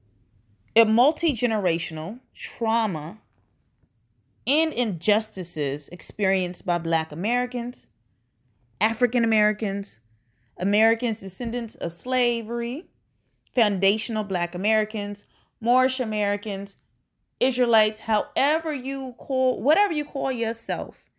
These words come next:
and you are a Black person who was born here in the United States, and you are several generations deep. Oh, and in-, indigenous, because many of us were here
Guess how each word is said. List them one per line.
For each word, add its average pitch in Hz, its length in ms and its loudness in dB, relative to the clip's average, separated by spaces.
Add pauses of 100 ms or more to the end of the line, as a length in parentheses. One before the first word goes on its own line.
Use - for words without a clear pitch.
(680)
and 208 200 0
you 254 180 2
are 226 280 6
a 156 260 -4
Black 233 340 0
person 220 320 -4
who 202 120 -4
was 160 200 0
born 233 460 -4
here 214 480 -4
in 254 220 -2
the 269 100 -4
United 240 400 -4
States, - 680 -2 (640)
and 220 280 2
you 233 280 0
are 208 840 2 (880)
several 277 800 2
generations 175 720 -6
deep. 156 460 -12 (840)
Oh, 269 200 4
and 254 120 0
in-, 208 340 -4
indigenous, 170 680 -4
because 165 400 -6
many 208 260 -6
of 185 140 -2
us 165 280 -2
were 156 140 -8
here 170 480 -4